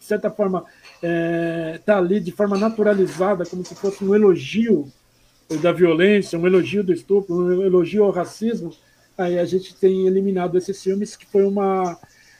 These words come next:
uma, uma coisa que nós adotamos desde o primeiro e definimos que faz-,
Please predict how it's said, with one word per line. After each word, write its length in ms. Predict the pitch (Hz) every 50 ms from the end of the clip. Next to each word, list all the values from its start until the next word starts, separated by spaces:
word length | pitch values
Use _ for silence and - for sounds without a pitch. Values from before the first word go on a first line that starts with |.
| _ _ _ _ _ _ _ - 220 - 254 226
uma, 720 | 208 247 247 247 240 233 226 214 208 190 190 180 170 - - _ -
uma 300 | 190 196 196 190 185 180
coisa 300 | - - 208 202 208 214
que 120 | 220 208
nós 240 | 202 214 233 220 214
adotamos 600 | 247 214 214 196 - 196 196 202 214 214 202 -
desde 220 | - 196 208 190 208
o 60 | 220
primeiro 560 | - 190 185 175 170 170 185 202 220 226 226
e 300 | 220 214 208 208 196 185
definimos 640 | 165 160 185 208 208 - 202 180 185 196 208 220 -
que 140 | - - 190
faz-, 240 | - - 190 -